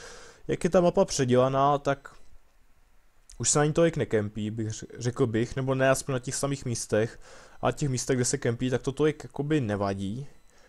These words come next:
Protože třeba tady, a tady to tolik nevadí, že se kempí, nebo tady, že ano. Tady po tom prostředku se dá něco trošku zkoušet, možná tady se dá trochu útočit, tady, jako je to asi lepší.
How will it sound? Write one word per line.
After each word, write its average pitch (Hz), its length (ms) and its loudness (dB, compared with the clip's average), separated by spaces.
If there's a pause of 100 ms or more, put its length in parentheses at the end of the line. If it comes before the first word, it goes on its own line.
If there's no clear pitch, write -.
(120)
Protože 113 280 2
třeba 143 280 -2
tady, 110 280 2
a 113 40 6
tady 156 160 4
to 160 80 -10
tolik 160 280 2
nevadí, 107 340 0
že 107 60 -8
se - 120 -8
kempí, 110 320 -4
nebo 107 180 -2
tady, 107 320 -2
že 117 160 -8
ano. 117 240 -4 (460)
Tady 127 320 2
po - 160 -10
tom 139 180 -2
prostředku - 480 -2
se - 160 -2
dá 143 180 6
něco 139 240 -2
trošku 131 520 -2 (460)
zkoušet, 113 880 0
možná 127 300 -2
tady 110 240 0
se - 180 -4
dá 113 80 2
trochu 117 220 -2
útočit, 120 320 -4
tady, 123 460 0
jako 180 300 2
je 156 60 6
to 151 120 0
asi 143 220 -2
lepší. 123 580 0